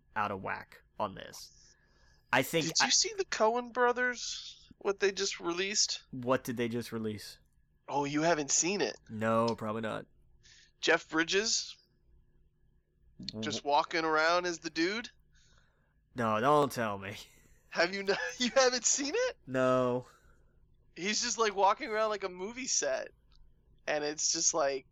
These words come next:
Speaker 2: to be continued, or s-, like, it's just some mysterious post.
Speaker 1: Don't, don't do this to me, man. Don't tell me we're gonna get a Big Lebowski two. Don't, don't do this.
Speaker 2: Oh, yeah, I'm gonna send it to you. Like, he, I, he, it's, he's in, <laughs> oh, you haven't seen this. This is breaking right now. I'll send it to you on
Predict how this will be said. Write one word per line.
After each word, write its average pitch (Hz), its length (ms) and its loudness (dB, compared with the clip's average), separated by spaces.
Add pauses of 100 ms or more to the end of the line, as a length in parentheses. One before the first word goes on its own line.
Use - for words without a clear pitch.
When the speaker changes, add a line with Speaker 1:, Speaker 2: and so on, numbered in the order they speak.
(120)
Speaker 2:
to 165 160 -6
be 160 100 -10
continued, 160 560 -4
or 135 80 0
s-, - 180 -4
like, 139 220 2 (140)
it's - 140 0
just 170 140 6
some 175 280 2
mysterious 180 720 2
post. - 720 0
Speaker 1:
Don't, 117 400 2
don't 117 320 0
do 131 180 2
this 123 200 0
to 117 100 -10
me, 113 100 -6
man. 107 300 -6
Don't 123 260 0
tell 139 160 0
me 131 140 -2
we're 110 140 -2
gonna 107 180 -4
get 107 140 -2
a - 20 -4
Big 101 220 -6
Lebowski 101 440 -10
two. - 220 -12
Don't, 110 480 -4
don't 110 220 -10
do 117 120 -10
this. 98 120 -10
Speaker 2:
Oh, 214 180 4
yeah, 170 460 0
I'm 156 100 -10
gonna 214 160 -10
send 208 240 -8
it 285 120 -12
to - 120 -6
you. 139 220 -12
Like, 147 180 -8
he, 170 180 -4
I, 156 180 2
he, 165 140 -8
it's, - 200 -6
he's 175 220 -4
in, 190 160 -2 (220)
<laughs> 587 200 -2
oh, 277 120 4
you 247 200 0
haven't 381 240 0
seen 508 180 -8 (140)
this. 339 180 -2
This 240 100 -12
is 294 60 -8
breaking 180 400 -6
right 151 180 -2
now. 135 160 -4
I'll 131 60 -6
send 143 180 -8
it 139 100 -10
to - 100 -4
you 139 80 -6
on 139 80 -8